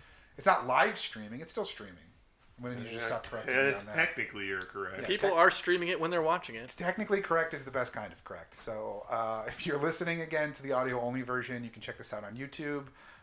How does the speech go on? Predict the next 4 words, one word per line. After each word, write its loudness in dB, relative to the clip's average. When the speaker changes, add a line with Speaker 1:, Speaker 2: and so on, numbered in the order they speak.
Speaker 1:
Uh, -12
otherwise, 0
you -12
enjoyed, -6